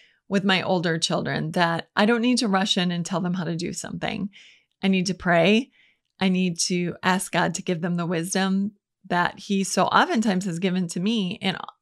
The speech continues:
very often that's by being in his word. So I need to remind them to be in the word.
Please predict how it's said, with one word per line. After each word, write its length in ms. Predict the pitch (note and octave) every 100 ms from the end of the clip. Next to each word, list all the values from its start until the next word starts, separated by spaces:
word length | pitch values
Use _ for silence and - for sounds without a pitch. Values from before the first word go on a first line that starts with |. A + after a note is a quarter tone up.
| -
very 280 | F3 A3+
often 360 | A#3+ A#3+ A#3+ F#3
that's 200 | F#3 F#3
by 160 | - E3+
being 260 | F3+ F#3
in 100 | F3+
his 220 | F3+ F#3
word. 440 | F#3+ F#3 - G3+ G#3+ - - - _
So 140 | - G3+
I 20 |
need 200 | G3 G3
to 100 | G3+
remind 340 | G3 F3+ E3
them 120 | F3 E3
to 100 | D#3+
be 160 | F3
in 80 | E3+
the 80 | E3+
word. 420 | D#3 C#3+ D3+ D3